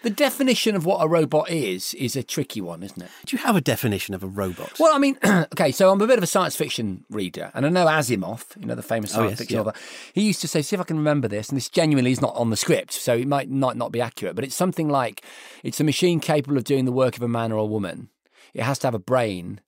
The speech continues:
Speaker 1: and be capable of movement. And the thing that always used to make me smile about that is, is I've just described the washing machine,
Speaker 2: Yes,
Speaker 1: basically.
Speaker 2: yes.
Speaker 1: So it's not always, you know, so a robot actually isn't what you think. So I, I'm guessing that maybe Asimov wouldn't maybe have envisaged Waste Shark.
Speaker 2: Uh, certainly not,
Speaker 1: Because
Speaker 2: no.
Speaker 1: it doesn't look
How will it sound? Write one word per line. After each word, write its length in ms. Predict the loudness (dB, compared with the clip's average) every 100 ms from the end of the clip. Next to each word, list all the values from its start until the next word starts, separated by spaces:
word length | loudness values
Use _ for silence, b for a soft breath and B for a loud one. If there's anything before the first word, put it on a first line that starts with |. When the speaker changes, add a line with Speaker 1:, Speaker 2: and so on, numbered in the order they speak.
| _ _ _ _ -8
Speaker 1:
and 280 | -4 -4 -4
be 120 | -6
capable 520 | -4 -6 -6 -6 -6
of 120 | -4
movement. 640 | -4 -4 -4 -8 -14 -16 -18 _ -20 B B -2
And 100 | 0
the 60 |
thing 160 | 2 2
that 80 | 4
always 260 | 2 2
used 180 | 2 0
to 120 | -4 -4
make 220 | -4 -4
me 80 | -4
smile 320 | -2 -2 0
about 220 | -2 -4
that 140 | -4 -6
is, 140 | -8
is 220 | -6 -4
I've 80 | -2
just 180 | -2 -4
described 400 | -4 -4 -4 -2
the 60 | -2
washing 360 | -2 -2 -6
machine, 360 | -8 -10 -10 -4
Speaker 2:
Yes, 160 | -2 -2
Speaker 1:
basically. 360 | -8 -10 -6
Speaker 2:
yes. 200 | -6 -8 -18 B
Speaker 1:
So 140 | -2
it's 100 | 4
not 120 | 4
always, 360 | 4 4 4 0 -4
you 80 | -2
know, 140 | -2 -4 B
so 160 | 4
a 40 | 6
robot 360 | 4 2 0
actually 320 | -2 -2 0
isn't 140 | 0 0
what 140 | -2
you 80 | -6
think. 300 | -2 -4 -2
So 140 | 2
I, 180 | 4 4
I'm 100 | 2
guessing 300 | 2 2 2
that 140 | -2 0
maybe 220 | 0 2
Asimov 460 | 2 2 2 2 2
wouldn't 240 | 0 0
maybe 220 | 0 0
have 100 | 0
envisaged 680 | 2 2 2 0 0 -2 -4
Waste 320 | 0 0 0
Shark. 400 | -4 -4 -6 -10 -6
Speaker 2:
Uh, 120 | -4
certainly 320 | 0 0 2
not, 100 | 2
Speaker 1:
Because 180 | 4 4
Speaker 2:
no. 60 | 4
Speaker 1:
it 20 |
doesn't 240 | 0 -2
look 320 | -2 -4 -4